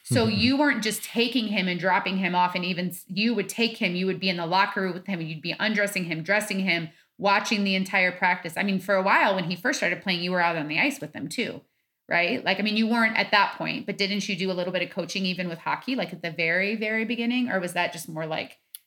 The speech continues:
Speaker 2: Yeah, when he was really little.
Speaker 1: Yeah.
Speaker 2: But by, I mean, by the time we left, he was on a travel team
Speaker 1: Yeah.
Speaker 2: and it was,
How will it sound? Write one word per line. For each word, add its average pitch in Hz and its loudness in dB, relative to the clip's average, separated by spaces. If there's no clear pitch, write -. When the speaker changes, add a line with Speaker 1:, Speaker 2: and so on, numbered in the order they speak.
Speaker 2:
Yeah, 160 2
when 135 0
he 110 0
was 107 -4
really 107 -6
little. 110 -8
Speaker 1:
Yeah. 92 -2
Speaker 2:
But - -8
by, 113 -4
I 117 -2
mean, 110 0
by 110 0
the 107 -4
time 113 -2
we 107 0
left, 101 -8
he 110 -6
was 104 -8
on 104 -8
a 110 -12
travel 101 -8
team 113 -8
Speaker 1:
Yeah. - -4
Speaker 2:
and 160 -8
it - -12
was, 135 -10